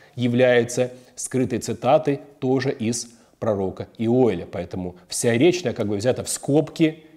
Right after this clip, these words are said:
из одного пророка.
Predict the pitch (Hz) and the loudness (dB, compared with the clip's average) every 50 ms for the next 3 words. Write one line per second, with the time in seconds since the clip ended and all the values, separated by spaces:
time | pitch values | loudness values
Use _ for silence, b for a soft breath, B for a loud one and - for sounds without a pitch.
0 | _ _ - 113 110 107 110 123 120 b b b b b b - 107 101 92 110 | _ _ -4 -4 -2 -2 -4 -6 -8 b b b b b b -4 -2 -2 2 2
1 | 113 107 98 101 117 117 113 101 - - - _ _ _ _ _ _ _ - - | 2 2 2 2 0 0 0 0 -4 -10 -20 _ _ _ _ _ _ _ -20 -20
2 | - - - 120 127 127 127 120 95 85 - - | -16 -6 0 2 2 4 4 2 0 -2 -8 -14